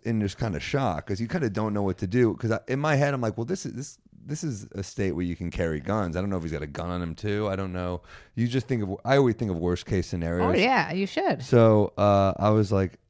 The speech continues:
Speaker 1: in my, I also had in my pocket, uh, a tripod that was metal. So I was like,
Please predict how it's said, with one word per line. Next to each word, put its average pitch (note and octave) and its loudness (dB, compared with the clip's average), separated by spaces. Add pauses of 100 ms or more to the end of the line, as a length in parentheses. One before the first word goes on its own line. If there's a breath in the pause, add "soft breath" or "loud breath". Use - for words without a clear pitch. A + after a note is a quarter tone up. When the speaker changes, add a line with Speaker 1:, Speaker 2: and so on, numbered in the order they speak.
(120)
Speaker 1:
in C3+ 2
my, C3 4
I A#2+ 6
also D#3 6
had A2 4
in G2+ -2
my F#2+ 2
pocket, G2 -2
uh, F2 -2
a F2 -4
tripod G2 0
that D#2 -4
was D2+ -2
metal. D#2+ -2
So - -6
I - 0
was E2 -4
like, E2 -4